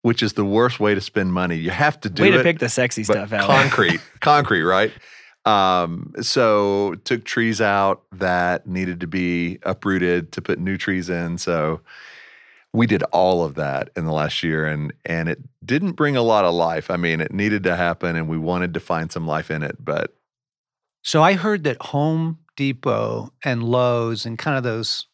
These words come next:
Speaker 3: you know, big box home renovations, like, experienced staggering profits.
Speaker 2: Oh, man. I wouldn't be surprised. Have you, you've seen the price increase of plywood, right?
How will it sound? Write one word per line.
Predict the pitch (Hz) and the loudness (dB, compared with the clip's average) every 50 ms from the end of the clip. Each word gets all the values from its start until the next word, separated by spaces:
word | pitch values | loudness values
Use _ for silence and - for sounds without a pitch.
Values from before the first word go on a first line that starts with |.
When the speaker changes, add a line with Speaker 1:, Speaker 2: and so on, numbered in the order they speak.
| _ _ | _ _
Speaker 3:
you | 151 | -8
know, | 127 113 107 107 | -8 -8 -8 -10
big | 101 110 139 131 120 113 | -6 -4 -4 -4 -2 -2
box | 127 117 117 110 - - | 0 0 0 -2 -4 -6
home | - 139 127 110 | -8 -8 -6 -8
renovations, | 117 113 107 104 117 113 117 120 - - 131 117 107 104 - - - - - - - _ - | -10 -12 -8 -6 -4 -4 -4 -4 -4 -4 -4 -4 -6 -6 -10 -12 -16 -20 -20 -20 -20 _ -2
like, | 160 147 135 127 - - - | 0 0 0 -2 -6 -6 -6
experienced | 185 123 - - - - - 170 156 143 135 127 127 123 117 113 - - - - - - _ _ _ _ _ _ _ _ _ _ _ _ _ _ _ _ | -4 -4 -2 -4 -6 -4 -2 0 0 2 2 0 0 -2 -4 -6 -6 -8 -8 -8 -10 -18 _ _ _ _ _ _ _ _ _ _ _ _ _ _ _ _
staggering | - - - - - - - _ - 165 143 139 139 135 135 135 131 135 135 110 107 - 123 120 117 107 107 113 104 | -6 -4 -4 -2 -4 -6 -8 _ 0 2 2 4 4 4 2 2 2 0 0 -2 -6 -6 -4 -4 -4 -4 -4 -6 -8
profits. | - - - 120 101 101 98 - - - 104 - - _ - - - - | -6 -4 -2 -2 -2 -2 -4 -6 -8 -8 -8 -8 -10 _ -16 -12 -8 -6
Speaker 2:
Oh, | - - | -6 -4
man. | 98 113 117 120 113 104 107 | -4 -4 -4 -4 -4 -4 -4
I | 113 123 | 0 2
wouldn't | 147 196 240 233 175 147 | 2 4 4 2 2 0
be | 151 151 | 0 0
surprised. | 147 - - - 156 151 135 120 | -2 -2 -2 0 2 2 2 2
Have | - 127 147 | 0 -4 -2
you, | 156 151 135 117 | -2 -2 -2 -2
you've | - 135 131 123 123 | -2 -2 -2 -2 -2
seen | - - 175 175 160 143 131 | 0 2 2 2 4 2 2
the | 117 113 110 - _ _ _ _ | 0 -2 -2 -6 _ _ _ _
price | - 131 123 120 | 0 0 2 0
increase | 127 110 131 120 113 - | -2 -4 -2 -4 -4 -4
of | 95 - | -8 -8
plywood, | - - 113 113 104 95 85 80 80 - - | -4 -2 0 0 -2 -4 -8 -10 -14 -16 -14
right? | 85 92 90 92 95 | -12 -10 -10 -10 -12